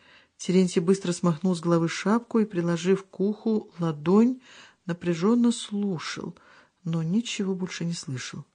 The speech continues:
«Стойте, тише вы, не как собака лает!» — вскричал толмач. Остановились и стали прислушиваться, и опять ничего не услышали.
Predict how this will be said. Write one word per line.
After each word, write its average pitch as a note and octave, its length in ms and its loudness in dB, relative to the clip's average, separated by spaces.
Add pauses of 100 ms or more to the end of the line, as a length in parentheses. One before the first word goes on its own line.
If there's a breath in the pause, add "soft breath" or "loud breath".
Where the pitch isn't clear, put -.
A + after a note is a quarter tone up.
(160)
«Стойте, - 1160 -6
тише - 580 -10
вы, E3+ 280 -10 (200)
не E3+ 80 -18
как F3 180 -8
собака F3 460 -4
лает!» — E3 440 -4 (400 loud breath)
вскричал F3 500 0
толмач. E3 640 0 (300 loud breath)
Остановились F3 920 2
и F3 80 0
стали F3+ 340 -2
прислушиваться, D#3 880 -4 (480 loud breath)
и G#3 80 4
опять G#3+ 340 -2
ничего D3+ 300 -6
не D3 100 -4
услышали. C#3+ 640 -8